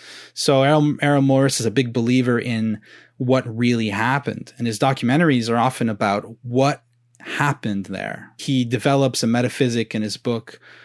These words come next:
that he calls investigative realism. You know, it's not naive realism. It's a realism that's hard to get to, but it's there.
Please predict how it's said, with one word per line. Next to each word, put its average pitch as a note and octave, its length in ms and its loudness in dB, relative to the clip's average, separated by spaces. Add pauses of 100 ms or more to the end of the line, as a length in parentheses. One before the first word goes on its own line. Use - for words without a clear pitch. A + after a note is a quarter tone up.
(140)
that A2+ 120 -4
he A2 60 -2
calls G#2 380 -4
investigative G#2 1000 -4 (180)
realism. G#2 540 -4 (380)
You C3 280 -6
know, G#2+ 80 -4
it's - 120 -4
not D3+ 200 2
naive D#3+ 440 4
realism. A2 500 0 (760)
It's - 160 -2
a C3 60 2
realism C#3 520 4
that's B2 160 -2
hard C3 320 0
to A#2 60 -2
get A#2 320 -4
to, - 200 -8
but G#2 140 -8
it's - 180 -10
there. G2+ 400 -8